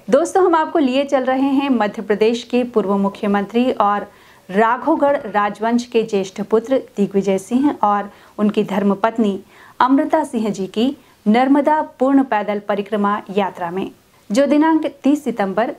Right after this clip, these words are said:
विजयादशमी को नरसिंहपुर जिले के बरमान घाट से प्रारंभ हुई और मध्य प्रदेश सहित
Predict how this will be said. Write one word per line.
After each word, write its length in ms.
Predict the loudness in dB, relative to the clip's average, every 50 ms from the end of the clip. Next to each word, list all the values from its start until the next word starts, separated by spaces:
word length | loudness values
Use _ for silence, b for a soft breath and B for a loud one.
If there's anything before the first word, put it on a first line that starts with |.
| -14 -10
विजयादशमी 720 | -4 -4 -4 0 0 -2 -2 0 -2 -4 -2 2 2 2 2
को 240 | 2 2 0 0 -2 B B B B B B B
नरसिंहपुर 680 | 2 2 4 4 2 0 2 2 2 2 2 0 0 0
जिले 280 | 0 0 0 0 0 0
के 200 | 0 0 0 0 -2 -2 -4
बरमान 440 | -4 -4 0 0 0 0 2 0
घाट 240 | -2 -2 -2 -4 -4
से 140 | -2 -4 -4
प्रारंभ 460 | -2 -2 -2 -2 -2 -2 -4 -6 -6 -6
हुई 340 | -2 0 0 0 0 -2 -4 -4 0
और 260 | 0 0 0 0 -4 -6 -4
मध्य 260 | -2 -2 -2 -2 -4
प्रदेश 420 | -4 -4 -2 -2 -2 -2 -2 -4 -16
सहित 400 | -6 -6 -6 -2 0 -2 -2 -2